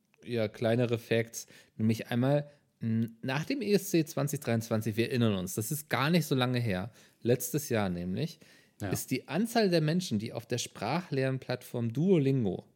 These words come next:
Speaker 1: kennst du vielleicht, das ist mit
Speaker 2: Ja.
Speaker 1: dem lustigen Vogel, der immer alle Leute bedroht.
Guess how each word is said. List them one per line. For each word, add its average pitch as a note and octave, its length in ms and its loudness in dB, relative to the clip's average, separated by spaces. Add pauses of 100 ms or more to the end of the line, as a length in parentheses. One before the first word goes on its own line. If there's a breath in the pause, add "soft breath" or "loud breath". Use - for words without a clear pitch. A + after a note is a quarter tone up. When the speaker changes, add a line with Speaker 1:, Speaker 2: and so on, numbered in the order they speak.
(280)
Speaker 1:
kennst - 320 -8
du G#2+ 40 -16
vielleicht, B2 400 -2
das - 120 -12
ist A2+ 140 -6
mit A#2+ 120 -4
Speaker 2:
Ja. G#2+ 80 -2
Speaker 1:
dem B2 100 0
lustigen C3+ 340 0
Vogel, C3 320 0
der G2 140 2
immer G#2 120 -2
alle G#2+ 140 0
Leute A2 260 -2
bedroht. A2 420 -4